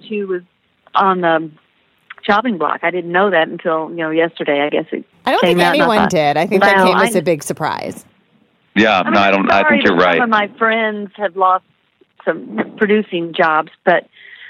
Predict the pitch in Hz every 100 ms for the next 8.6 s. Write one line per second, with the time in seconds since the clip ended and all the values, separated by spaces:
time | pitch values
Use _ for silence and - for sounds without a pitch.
0 | - 202 190 175 175 202 233 247 247 214
1 | 208 180 190 180 180 170 170 165 165 165
2 | _ _ _ _ _ _ - 180 165 180
3 | 190 202 185 180 175 165 165 170 175 170
4 | 165 165 - 170 175 175 - 170 165 165
5 | 160 165 170 170 160 160 165 175 165 156
6 | 156 160 - 156 160 - _ _ 180 170
7 | 160 160 160 - _ - - 208 196 -
8 | 170 165 160 156 151